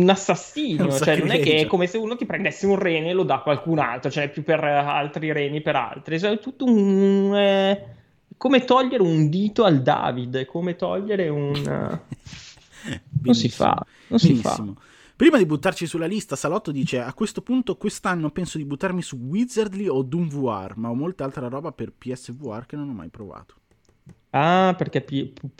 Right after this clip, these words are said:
Speaker 1: P-, P S V R, pensavo una V R più, più serio, senza offesa per, eh, P S V R.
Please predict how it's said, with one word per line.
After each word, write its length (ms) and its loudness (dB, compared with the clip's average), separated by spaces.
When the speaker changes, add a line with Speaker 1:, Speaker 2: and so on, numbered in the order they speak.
Speaker 1:
P-, 220 -6
P 340 2
S 180 -10
V 140 0
R, 280 2
pensavo 540 0
una 240 2
V 180 4
R 440 4
più, 500 -2
più 120 0
serio, 380 0
senza 300 0
offesa 400 -2
per, 260 -8
eh, 180 -8
P 120 2
S 140 0
V 140 4
R. 160 2